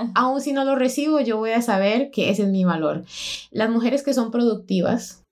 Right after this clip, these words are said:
Speaker 2: y no se comparan con otras mujeres porque saben que todas tenemos algo que aportar.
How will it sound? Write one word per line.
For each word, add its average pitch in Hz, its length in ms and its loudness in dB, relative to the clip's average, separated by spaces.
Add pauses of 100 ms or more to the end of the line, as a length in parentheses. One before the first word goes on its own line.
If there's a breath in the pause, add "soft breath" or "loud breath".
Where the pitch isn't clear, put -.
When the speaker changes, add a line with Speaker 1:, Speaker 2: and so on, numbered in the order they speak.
(140)
Speaker 2:
y 220 160 2
no 214 200 2
se 240 220 0
comparan 202 520 0
con 190 220 2
otras 196 280 0
mujeres 214 420 0
porque 302 260 0
saben 233 400 0
que 240 320 0
todas 302 480 0
tenemos 233 460 0
algo 208 340 -4
que 202 100 -2
aportar. 180 640 -2